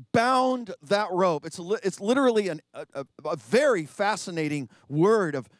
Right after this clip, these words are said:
binding something so serious in your heart and in your life. She'd fallen in love with the God of Israel.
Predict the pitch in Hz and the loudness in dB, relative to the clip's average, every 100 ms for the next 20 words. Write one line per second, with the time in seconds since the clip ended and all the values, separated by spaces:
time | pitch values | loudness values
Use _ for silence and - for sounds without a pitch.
0 | _ _ _ - 240 285 247 180 160 127 | _ _ _ 0 2 2 0 -4 -6 -8
1 | - - 170 160 151 135 113 - _ - | -12 -8 -8 -6 -6 -4 -6 -12 _ -2
2 | 180 - 185 180 156 131 - - _ _ | 0 2 0 0 0 -4 -10 -18 _ _
3 | - 156 151 135 156 139 135 131 123 123 | -8 -4 -2 0 -2 -2 -8 -6 -2 -2
4 | 113 98 _ _ _ _ _ _ _ _ | -2 -8 _ _ _ _ _ _ _ _
5 | - 247 202 190 175 180 170 165 175 175 | -12 -12 -4 0 0 0 -4 0 0 -2
6 | 170 170 170 170 160 175 170 131 101 | -8 -4 -2 -2 -2 -6 -4 -4 -4